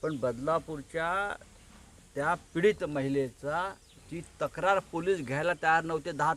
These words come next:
तास. हे काय विरोधकांनी केलं का? ती आई, त्या लहान मुलीची आई, जी, जी स्वतः एक <clears throat> गरोदर आहे महिला, ती <clears throat>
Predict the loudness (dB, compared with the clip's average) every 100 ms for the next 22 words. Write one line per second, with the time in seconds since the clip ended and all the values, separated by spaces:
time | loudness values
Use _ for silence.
0 | 2 2 0 -12 -20 -20 -20 -20 -20 -20
1 | -20 -20 -20 -20 -20 -20 -20 -20 -12 2
2 | 4 4 4 4 4 4 0 -6 -10 -20
3 | -20 -20 -20 -20 -20 -20 -20 -20 -20 -20
4 | -20 -20 -20 -20 -8 -6 -4 -4 2 2
5 | 2 -4 -10 -18 -10 -6 -4 -4 -4 -4
6 | -6 -6 -2 2 2 0 -6 -8 -8 -8
7 | -14 -12 -8 -8 -10 -18 -12 -8 -2 0
8 | -2 -4 -18 -20 -20 -20 0 4 4 4
9 | -2 0 2 0 -4 -14 -18 -14 -12 -12
10 | -14 -16 -18 -20 -20 -14 -6 -4